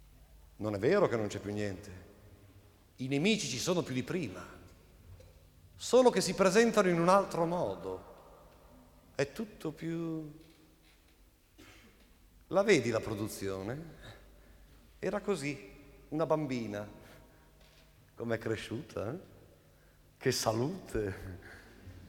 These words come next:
Me la ricordo io. Una bambina coi padri che: "Fai questo, fai quello."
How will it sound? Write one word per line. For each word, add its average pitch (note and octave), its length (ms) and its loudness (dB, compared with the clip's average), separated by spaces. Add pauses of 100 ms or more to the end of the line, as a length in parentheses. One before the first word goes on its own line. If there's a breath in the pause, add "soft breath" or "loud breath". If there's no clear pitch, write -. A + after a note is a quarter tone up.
(180)
Me C#3+ 140 -4
la D#3 100 2
ricordo D3 520 4
io. G2+ 360 -4 (380 loud breath)
Una F3+ 200 4
bambina G3+ 460 6
coi F#3+ 200 6
padri G3+ 440 6
che: E3+ 220 2
"Fai D4 260 4
questo, G3 640 6
fai C#4 220 8
quello." D#3+ 800 6